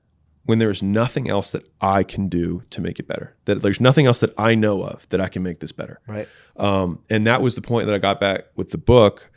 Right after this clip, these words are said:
Speaker 1: Like, I did nineteen drafts, I did four full rewrites, and the last version that has gone out, when I, I re-, you know, read it front to back so many times now, like, there was, I was like,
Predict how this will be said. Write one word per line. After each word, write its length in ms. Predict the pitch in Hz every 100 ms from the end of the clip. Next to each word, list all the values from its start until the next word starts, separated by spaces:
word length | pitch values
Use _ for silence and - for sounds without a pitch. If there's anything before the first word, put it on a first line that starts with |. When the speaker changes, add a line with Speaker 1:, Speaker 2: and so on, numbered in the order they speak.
| _ -
Speaker 1:
Like, 100 | 87
I 80 | 92
did 160 | 92 90
nineteen 340 | 107 - 113
drafts, 360 | 98 90 92 -
I 40 |
did 120 | -
four 320 | - - 107 110
full 240 | - 104
rewrites, 540 | 98 92 90 87 - -
and 100 | 98
the 80 |
last 300 | 95 110 113
version 300 | 104 101 95
that 220 | 92 87 -
has 160 | 85
gone 220 | 92 95
out, 240 | 92 87 -
when 180 | - 107
I, 160 | 104 - -
I 80 | 101
re-, 200 | 95 104 -
you 100 | 95
know, 80 |
read 220 | 90 110 113
it 200 | - -
front 260 | 117 127
to 60 | 107
back 340 | 107 95 92
so 220 | - 101
many 120 | 95 85
times 340 | 85 82 80
now, 220 | - - _ _ _ -
like, 260 | 87 - _ _ _ _
there 120 | - 107
was, 100 | 107 -
I 60 |
was 100 | 95
like, 120 | 98